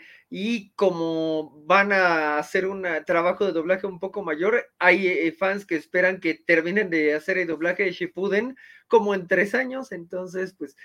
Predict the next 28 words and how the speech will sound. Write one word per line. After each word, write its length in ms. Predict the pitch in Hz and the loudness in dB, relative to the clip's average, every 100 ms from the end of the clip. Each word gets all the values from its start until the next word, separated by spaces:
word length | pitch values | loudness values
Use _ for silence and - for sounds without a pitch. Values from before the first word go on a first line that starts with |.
| - | -10
habrá 360 | - 165 175 180 | 0 2 6 4
que 120 | 185 | 4
ver 200 | 165 170 | 0 -2
qué 100 | 170 | -2
tan 260 | 190 175 175 | -4 -4 -4
bien 140 | 190 | -4
le 60 | 214 | -2
va. 200 | 269 349 | 0 2
Yo 140 | 339 | 0
creo 140 | 320 359 | 0 -2
que 80 | 330 | 0
le 80 | |
va 100 | 226 | 2
a 40 | 240 | 2
ir 100 | 226 | 2
bien. 320 | 226 233 381 - _ _ | 0 -2 -2 -12 _ _
Es 180 | 233 247 | -4 -4
curioso 460 | 262 247 269 269 277 | -4 0 0 0 0
que 160 | 208 | 0
Warner 500 | 175 180 208 247 254 | 0 2 2 2 -2
sí 140 | 214 247 | -4 -4
le 80 | |
está 200 | 254 - | -4 0
apostando 580 | 240 247 240 - 240 233 | -2 -2 -4 -4 -2 0
al 120 | 202 | 0
anime, 440 | 190 220 226 214 180 135 | 0 -2 -6 -6 -4 -2
eh, 380 | 160 156 156 160 _ - | 0 0 -2 -8 _ -14
independientemente, 1200 | 190 180 180 170 180 202 214 196 196 220 277 | -6 -4 -4 -4 -6 -4 -4 -2 0 2 2